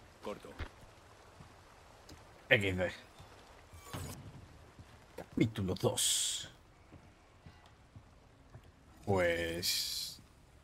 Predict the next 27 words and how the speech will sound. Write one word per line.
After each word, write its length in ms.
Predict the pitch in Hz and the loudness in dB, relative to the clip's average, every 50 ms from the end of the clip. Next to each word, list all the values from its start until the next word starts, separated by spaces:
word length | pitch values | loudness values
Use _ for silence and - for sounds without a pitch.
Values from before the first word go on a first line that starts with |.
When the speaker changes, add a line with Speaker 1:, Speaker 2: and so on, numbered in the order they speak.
| - - - - - - - - - - - - - - - - - - - - - - - - - - - - - - - - - | -20 -20 -20 -20 -20 -20 -20 -20 -20 -20 -12 -8 -6 -4 -4 -2 0 0 2 2 2 0 0 -2 -2 -2 -2 -2 -2 -2 -2 2 6
Speaker 2:
Muy 120 | 117 160 | 8 8
diferente 500 | 269 311 - - - 185 285 320 240 135 | 10 10 10 10 10 12 10 10 10 12
el 640 | 117 113 113 107 107 104 101 98 95 95 92 92 107 - - - - - - - - - - - - - - - - - - - - - - - - - - - - - - - - - - - - - - - - - - - - - - - - - - - - - - - - - - - - - - - - - - - - - - - - - - | 12 12 12 12 10 10 8 8 8 6 6 4 2 -2 -4 -10 -10 -10 -12 -12 -12 -14 -14 -14 -14 -14 -14 -14 -16 -16 -14 -14 -14 -14 -14 -12 -12 -12 -12 -12 -16 -18 -20 -20 -20 -20 -20 -20 -20 -20 -20 -20 -20 -20 -20 -20 -20 -20 -20 -20 -20 -16 -14 -14 -14 -14 -16 -20 -20 -20 -20 -20 -20 -20 -20 -20 -20 -20 -20 -20 -20 -20 -20 -20 -8 4 4
Ataque 280 | - - 220 - 294 | 8 8 8 6 6
con 220 | - - 220 185 151 | 12 12 12 12 12
cuchillo. 280 | - - 143 - 170 | 12 8 12 12 12
Ataca 180 | 156 190 196 233 | 12 12 12 12
lateralmente 340 | 233 233 226 214 220 226 240 | 12 12 12 10 10 10 12
con 200 | - 196 170 165 | 12 12 12 12
R 160 | 180 208 185 | 12 12 12
T 400 | 180 - - 208 170 120 98 - - | 10 12 12 12 12 12 12 10 6
y 120 | 117 113 | 2 0
corta 360 | - - - 175 180 180 185 180 | 2 8 10 10 12 12 10 12
cualquiera 440 | - 135 127 123 - 202 202 196 190 | 12 12 12 12 10 8 8 8 10
que 160 | - 175 180 | 10 10 10
se 600 | - - - 175 165 160 160 156 151 147 143 139 - | 10 12 12 12 12 12 12 12 12 12 12 12 12
ponga 160 | 165 185 185 | 12 12 12
en 80 | 170 | 10
tu 80 | - - | 12 10
camino. 240 | 151 156 147 135 107 | 12 12 12 12 12
Puedes 180 | 151 151 170 | 12 10 10
también 200 | - 170 165 170 | 10 10 8 10
apuñalar 280 | 165 - 156 151 151 175 | 10 10 10 10 12 10
rápidamente 320 | 165 165 160 160 165 170 | 10 10 8 8 8 10
con 140 | 156 135 127 | 10 10 10
R 120 | 143 156 143 | 10 10 10
T. 220 | - 196 226 | 10 8 8